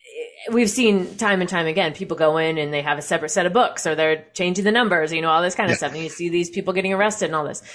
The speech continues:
Speaker 1: The blockchain is different. That's not how this works, right? It's, it's computers, eh, eh,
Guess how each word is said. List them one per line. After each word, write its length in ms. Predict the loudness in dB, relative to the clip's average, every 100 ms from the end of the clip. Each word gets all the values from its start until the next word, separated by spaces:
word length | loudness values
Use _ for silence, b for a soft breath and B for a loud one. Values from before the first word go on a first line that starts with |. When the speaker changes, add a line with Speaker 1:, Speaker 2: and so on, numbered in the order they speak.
| B B
Speaker 1:
The 80 | 0
blockchain 360 | 2 2 2 2
is 100 | 2
different. 300 | 0 0 -2
That's 200 | -2 0
not 140 | 0 2
how 80 | 0
this 200 | 0 0
works, 380 | -2 -2 -4
right? 160 | 0 2
It's, 240 | 0 -2
it's 300 | -2 -4 -6
computers, 920 | -8 -8 -4 0 2 4 4 2 0 -12 B B B _ _ _ -20 -6
eh, 140 | 0 0
eh, 240 | -2 -6